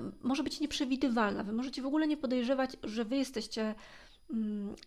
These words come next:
proponowani do awansu albo że finalnie ten awans wam przypadnie. To jest, to, to może być całkowicie niespodziewane.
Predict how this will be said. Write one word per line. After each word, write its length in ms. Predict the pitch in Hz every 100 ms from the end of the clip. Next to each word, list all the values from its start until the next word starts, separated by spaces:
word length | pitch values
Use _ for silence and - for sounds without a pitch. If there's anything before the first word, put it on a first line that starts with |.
| - -
proponowani 540 | - 233 233 220 226 208
do 120 | -
awansu 440 | 190 214 285 -
albo 200 | 220 214
że 100 | 220
finalnie 560 | 233 - 240 247 254 254
ten 140 | 233 -
awans 400 | 220 220 214 - -
wam 420 | 190 208 226 220
przypadnie. 580 | - 226 214 - - -
To 120 | 214
jest, 180 | 208 - - - -
to, 120 | 240
to 140 | 247 277
może 140 | 294
być 100 | 302 -
całkowicie 520 | - 302 302 302 294 269
niespodziewane. 760 | 262 - 233 233 196 185 -